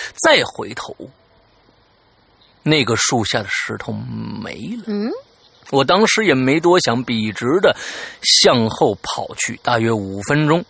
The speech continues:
Speaker 1: 我就看到了表妹他们。他们是问我去哪儿了，打电话也没法接通。奇怪的是，说我已经离开有一个多小时了。我记得当时是半个小时左右啊，也许这是我记错了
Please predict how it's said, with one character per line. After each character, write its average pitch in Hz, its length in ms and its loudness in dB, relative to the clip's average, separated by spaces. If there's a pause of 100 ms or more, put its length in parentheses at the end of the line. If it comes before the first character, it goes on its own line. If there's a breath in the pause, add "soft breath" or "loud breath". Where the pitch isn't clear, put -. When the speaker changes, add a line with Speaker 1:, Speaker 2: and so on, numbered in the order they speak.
Speaker 1:
我 120 140 0
就 127 120 4
看 - 240 0
到 110 120 2
了 104 80 0
表 95 180 -8
妹 107 180 -6
他 - 140 -14
们。 95 100 -14 (200)
他 - 100 0
们 240 100 0
是 - 80 -4
问 226 140 4
我 113 120 0
去 - 140 -2
哪 139 120 0
儿 95 160 -4
了， - 100 -14 (140)
打 - 160 -2
电 226 160 6
话 240 120 6
也 139 80 4
没 123 160 2
法 214 140 2
接 214 180 2
通。 220 200 2 (100)
奇 - 180 0
怪 254 160 6
的 147 80 2
是， - 160 0 (360 loud breath)
说 - 240 0
我 208 160 6
已 185 80 0
经 117 180 0
离 127 100 -2
开 - 200 -4
有 135 100 0
一 110 220 -6
个 120 80 -4
多 113 120 -4
小 110 140 -10
时 - 200 -8
了。 95 180 -16 (100)
我 - 160 2
记 277 160 2
得 220 80 6
当 262 220 4
时 214 160 -2
是 262 120 2 (220)
半 320 220 4
个 117 100 -8
小 - 160 -8
时 - 140 -10
左 - 180 -8
右 - 140 -4
啊， - 100 -16 (220)
也 143 120 4
许 - 200 0 (720 loud breath)
这 123 160 2
是 120 200 2
我 104 260 2
记 113 260 -2
错 135 360 -4
了 - 100 -18